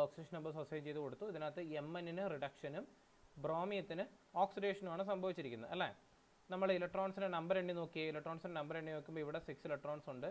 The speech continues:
ഇവിടുത്തെ ചേഞ്ച് six electrons ഉണ്ടായിരുന്നു, ഇവിടെ ത്രീയേ ഉണ്ടായിരുന്നുള്ളൂ. അത് balance ചെയ്യാൻ വേണ്ടി നമ്മൾ six electrons add ചെയ്ത് കൊടുക്കാൻ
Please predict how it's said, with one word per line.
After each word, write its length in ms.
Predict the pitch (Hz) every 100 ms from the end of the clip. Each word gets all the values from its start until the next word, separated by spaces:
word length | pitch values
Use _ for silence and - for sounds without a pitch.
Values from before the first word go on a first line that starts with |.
| 226
ഇവിടുത്തെ 260 | 156 160 165
ചേഞ്ച് 260 | 156 147 156 202
six 180 | - 156
electrons 360 | 139 143 151 147
ഉണ്ടായിരുന്നു, 340 | 135 135 139 151
ഇവിടെ 140 | 139 143
ത്രീയേ 320 | 123 135 165 214 180
ഉണ്ടായിരുന്നുള്ളൂ. 500 | 147 139 127 131 - 156
അത് 80 | 151
balance 280 | 139 156 156
ചെയ്യാൻ 160 | 156 139
വേണ്ടി 120 | 139 151
നമ്മൾ 140 | 135 143
six 180 | 127 -
electrons 400 | 135 139 135 147
add 120 | 127 123
ചെയ്ത് 120 | 127
കൊടുക്കാൻ 280 | 120 123 123